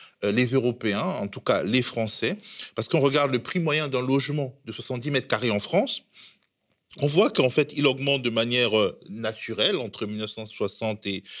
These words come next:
environ mille neuf cent, euh, euh, quatre-vingt-cinq. Et puis, à partir de quatre-vingt-cinq, à Paris, ça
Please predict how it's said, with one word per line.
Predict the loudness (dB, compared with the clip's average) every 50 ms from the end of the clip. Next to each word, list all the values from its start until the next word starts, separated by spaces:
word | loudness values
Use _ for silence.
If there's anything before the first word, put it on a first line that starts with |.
| -8 -10 -8 -2
environ | -2 -2 0 0 0 0 2 2
mille | 2 0 2
neuf | 2 0 0 0
cent, | -2 -2 -2 -2 -4 -4 -4 -4
euh, | -2 -2 -2 -2 -4
euh, | -4 -4 -4 -4 -4 -4 -4 -4 -4 -4 -4 -6 -6 0 2
quatre-vingt-cinq. | 2 2 2 0 0 0 2 0 0 -2 -2 0 0 2 2 0 -2 -4 -6 -6 -6 -6 -8 -12 -12 -12 -12 -12 -10 -8 -8
Et | -6
puis, | -6 -6 -2 0 0 0 0 -2 -10 -16
à | -14 -14
partir | -12 -10 -6 -4
de | -2 -2
quatre-vingt-cinq, | -2 -4 -2 -4 -6 -4 -2 -2 -2 -2 -4 -6 -10 _
à | -2 -2 -2
Paris, | 0 _ 0 0 0 0 0 0 0 -2 -4 -10 _ _ _
ça | -20 -12 -10 -10 -12 -8